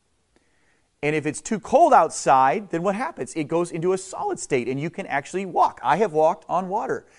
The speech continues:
in that sense. I have walked on ice. Uh, or, or if it goes too hot, then it turns into a gaseous state, and nobody can walk on it, but it, it surrounds us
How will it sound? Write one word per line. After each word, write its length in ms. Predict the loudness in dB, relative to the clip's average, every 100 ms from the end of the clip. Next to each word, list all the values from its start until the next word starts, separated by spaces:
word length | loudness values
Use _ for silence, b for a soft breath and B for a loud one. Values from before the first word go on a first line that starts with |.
| B B
in 160 | -2 0
that 180 | -2 -2
sense. 280 | -6 -4 2
I 160 | 2
have 140 | 2 0
walked 340 | 2 2 2
on 180 | -2 0
ice. 560 | 0 0 -4 -10 -14 -16 b b b 2
Uh, 300 | 8 8 6 2
or, 220 | -4 -2 2
or 400 | 4 6 4 2
if 120 | 0
it 60 | 2
goes 260 | 2 2
too 180 | -2 -4
hot, 380 | 0 2 2 2
then 100 | -2
it 80 | -4
turns 180 | -6
into 200 | -2 2
a 40 | 2
gaseous 480 | 2 -4 -6 -10 -6
state, 280 | -4 -2 -4
and 140 | -2
nobody 280 | 0 0 -4
can 140 | -6
walk 220 | -6 -4 -4
on 80 |
it, 100 | -4
but 80 | -4
it, 140 | -4 -6
it 100 | -6
surrounds 480 | -4 -4 -4 -6
us 260 | -8 -10 -14